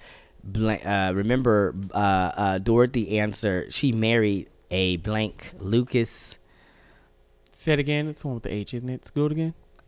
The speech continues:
Speaker 1: Feldman, Hollingsworth, LeSueur, or Osgood?
Speaker 2: Hollingsworth.
Speaker 1: Yes, 'cause she married a Lucas Hollingsworth. What celebrity did Rose fantasize was her real father?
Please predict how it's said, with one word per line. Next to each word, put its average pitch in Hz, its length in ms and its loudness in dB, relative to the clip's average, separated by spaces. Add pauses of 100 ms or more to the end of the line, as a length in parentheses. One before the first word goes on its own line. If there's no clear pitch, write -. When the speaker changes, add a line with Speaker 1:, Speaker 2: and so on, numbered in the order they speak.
(100)
Speaker 1:
Feldman, 147 560 6 (120)
Hollingsworth, 135 720 4
LeSueur, 120 640 4
or 98 160 -2
Osgood? 98 560 0
Speaker 2:
Hollingsworth. 104 680 -2 (360)
Speaker 1:
Yes, 90 920 -2
'cause - 180 -6
she 101 100 -6
married 90 200 0
a 80 60 -2
Lucas 90 260 -4
Hollingsworth. 82 480 -4 (340)
What 175 380 6
celebrity 165 500 6
did 135 160 6
Rose 131 360 6
fantasize 120 680 4
was 113 180 0
her 120 140 4
real 117 240 4
father? 135 500 2